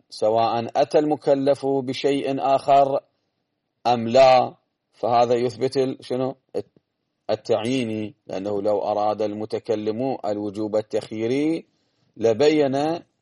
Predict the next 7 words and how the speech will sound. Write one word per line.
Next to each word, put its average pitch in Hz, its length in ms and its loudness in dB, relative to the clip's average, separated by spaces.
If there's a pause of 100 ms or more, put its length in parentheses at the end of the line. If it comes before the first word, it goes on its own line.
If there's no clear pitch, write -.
(340)
بمؤونة 117 680 -2
زائدة 113 920 2 (100)
جواز 117 580 2
ترك 123 420 0
هذا 117 380 2
الواجب 123 880 0 (240)
إلى 139 480 4